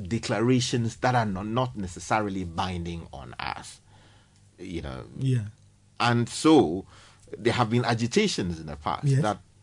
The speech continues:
Speaker 1: for instance, why should we still have the death sentence on our statute? When somebody commits, for instance, murder,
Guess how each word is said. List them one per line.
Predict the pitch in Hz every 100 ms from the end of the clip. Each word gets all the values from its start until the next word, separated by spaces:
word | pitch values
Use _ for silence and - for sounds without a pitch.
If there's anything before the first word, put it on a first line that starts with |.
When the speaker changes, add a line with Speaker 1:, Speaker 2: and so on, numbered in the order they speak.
| -
Speaker 1:
for | - 139
instance, | 175 165 - - -
why | - 98 143
should | 170 - 117
we | 127
still | 127 - 117
have | 101 98 92 90 - - - -
the | 87
death | 80 117 -
sentence | - 92 92 71 - - - - - - - 92
on | 87
our | 85
statute? | - 117 117 - - - - - - - -
When | 80 82
somebody | - 135 139 135 123
commits, | 110 101 104 - -
for | - 80
instance, | 85 90 71 -
murder, | 95 107 98 - -